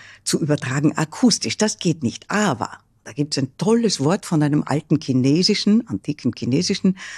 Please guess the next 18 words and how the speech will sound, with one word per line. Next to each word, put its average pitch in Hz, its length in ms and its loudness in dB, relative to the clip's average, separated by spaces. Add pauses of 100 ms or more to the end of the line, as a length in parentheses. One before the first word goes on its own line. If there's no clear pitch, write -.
(160)
Sprechlehrer, 175 640 0
der 165 140 0
hat 165 180 -2
gesagt, 160 340 0
"Lass 165 400 2
mich 233 160 2
die 214 120 -6
Stimme 175 360 2
eines 131 240 0
Menschen 123 460 2
hören 151 420 2 (540)
und 185 200 4
ich 160 200 0
sage 170 380 2
dir, 196 360 0
wie, 180 340 2
welche 175 360 0
Seelenkraft 196 1200 0